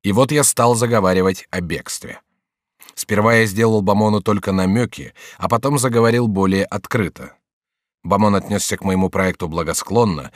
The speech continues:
и мне казалось, что он хочет разделить со мной свою судьбу. Я стал пробовать стены, пол и потолок камеры, но все эти пробы были неудачны.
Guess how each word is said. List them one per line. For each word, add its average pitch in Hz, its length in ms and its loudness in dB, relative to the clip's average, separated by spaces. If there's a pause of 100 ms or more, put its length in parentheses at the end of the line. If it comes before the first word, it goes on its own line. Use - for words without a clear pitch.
(220)
и 104 80 -2
мне 135 180 2
казалось, 123 580 0
что - 260 -2
он 113 120 2
хочет 104 340 -4
разделить 90 480 -2
со - 160 -6
мной 85 340 -4 (140)
свою 80 380 -6
судьбу. 85 480 -8 (1160)
Я 78 260 -2
стал 127 300 2
пробовать 113 520 2
стены, 113 560 0
пол 117 360 0
и 113 160 -6
потолок 92 560 0
камеры, 78 520 -2 (480)
но 117 140 2
все 156 200 -2
эти 117 280 -4
пробы 107 360 2
были 85 520 -2
неудачны. 85 720 -6